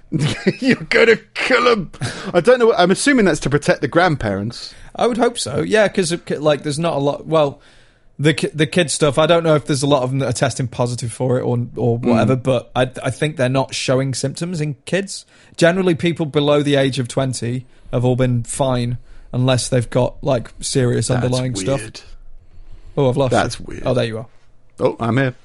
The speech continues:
Speaker 1: Uh, that's weird that children don't exhibit symptoms.
Speaker 2: Mm.
Speaker 1: That kind of feels like, uh, a government-built lizard disease, does it not?
Speaker 2: A little bit.
Speaker 1: <laughs> We'll just kill off generation whatever we are.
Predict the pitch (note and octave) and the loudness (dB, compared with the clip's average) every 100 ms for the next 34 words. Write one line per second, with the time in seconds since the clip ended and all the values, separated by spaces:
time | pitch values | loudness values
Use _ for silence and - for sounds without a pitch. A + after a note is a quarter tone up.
0 | - - - - - - D#3 E3 G3 C3 | -20 -20 -20 -16 -6 4 4 4 -2 0
1 | D#3 D#3+ F3+ D#3 C#3+ - E3 D#3 D3 C3 | 2 4 4 2 0 0 2 2 2 0
2 | A#2+ C3 C3 A#2+ A2 B2+ A2+ - C3 B2 | 4 2 2 -6 0 0 0 0 -2 -2
3 | - G#2 - - - D3 C#3 A#2+ D#3 D#3+ | -4 -10 -10 -14 -14 -8 -6 -2 0 0
4 | - D3+ C3 - B2 A#2+ A#2 B2 A2+ - | 2 2 2 2 2 4 2 2 0 -2
5 | A#2+ G#2+ G#2 F#2 G#2+ - A2+ A2 G#2 G#2 | -2 0 0 -2 -6 0 0 0 -2 -2
6 | A#2 - A2+ G#2+ - - - A2+ A2+ A#2+ | -6 0 0 0 -4 -18 -14 -8 -2 2
7 | B2 A2 A2+ G#2 - A#2 A2+ B2 C#3 - | 2 2 0 -2 -2 0 2 2 0 -2
8 | B2+ B2 C3+ D3 - - - - - C3+ | -2 -2 0 -2 -2 -20 -20 -20 -8 -4
9 | C3+ B2 C3 _ _ - _ G3+ D3+ - | -4 -4 -6 _ _ -20 _ 0 4 4
10 | A3+ - C#4 F#5+ E4 - - _ - - | 2 4 2 6 4 4 -6 _ -20 -20
11 | - - - - - - - F#3 F3+ F3 | -20 -18 -12 -8 -8 -8 0 2 4 0
12 | - F3 D#3+ D#3 - - D#3+ - D#3 C#3 | 2 4 6 4 -2 -10 -8 2 4 6
13 | C3 C3 - C3 A2+ B2 B2 A2+ A2+ A#2+ | 4 4 4 4 6 6 4 4 4 6
14 | A2 A2 | 4 2